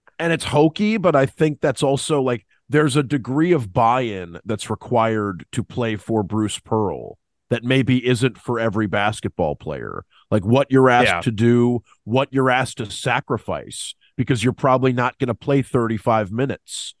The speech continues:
Speaker 2: Oh,
Speaker 1: And
Speaker 2: yeah.
Speaker 1: you're probably not going to, you know, it's, it's tough for, it's not impossible.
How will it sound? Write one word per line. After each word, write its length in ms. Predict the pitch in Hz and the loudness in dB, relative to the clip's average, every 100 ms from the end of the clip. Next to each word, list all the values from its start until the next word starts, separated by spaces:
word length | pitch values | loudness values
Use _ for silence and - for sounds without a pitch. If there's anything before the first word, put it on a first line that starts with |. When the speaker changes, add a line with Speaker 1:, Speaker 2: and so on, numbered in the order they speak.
| - | 0
Speaker 2:
Oh, 140 | 117 | 2
Speaker 1:
And 100 | 104 | 2
Speaker 2:
yeah. 100 | 101 | 0
Speaker 1:
you're 120 | - | 0
probably 460 | 95 123 123 110 120 | 2 2 2 0 -2
not 300 | 117 120 117 | 0 -4 -2
going 320 | 120 127 123 | -4 -2 -6
to, 520 | - 123 117 113 110 - _ _ _ - | -4 0 0 0 -2 -4 _ _ _ -4
you 100 | 120 | -2
know, 120 | 113 | 0
it's, 140 | 113 - | -4 2
it's 240 | 131 - | 2 0
tough 320 | - 143 131 | -2 0 0
for, 280 | - 147 131 | 0 4 4
it's 200 | - - | 2 0
not 120 | 247 | 4
impossible. 840 | 175 117 127 165 208 131 95 104 | 4 4 4 6 4 -2 -4 -6